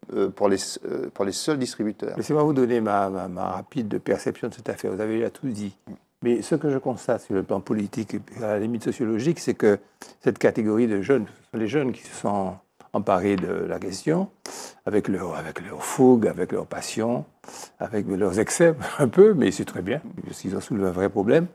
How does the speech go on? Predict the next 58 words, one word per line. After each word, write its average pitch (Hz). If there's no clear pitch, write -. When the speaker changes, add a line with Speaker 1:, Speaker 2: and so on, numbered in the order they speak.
Speaker 2:
Ils -
se 143
sont 139
complètement 139
affranchis, 147
on 113
le 101
disait 92
tout -
à 90
l'heure, 107
de 98
la 90
norme, 113
euh, 90
de, 98
de, 98
de 95
la, 92
de 95
la 95
pratique, -
la 92
praxis 101
syndicale 107
et 107
politique 101
traditionnelle, 101
où 104
on 110
délègue 107
le 104
soin. -
Ils 90
se -
disent, 104
ils 110
disent, 110
on 98
va, 113
plus 170
de 151
fui, 143
fui, -
fui, 139
fui, -
comme 110
dirait 107
le, 95
comment 170
il 180
se 185
fait -
appeler 123
ce, 113
ce 113
jeune 120
héros ? 117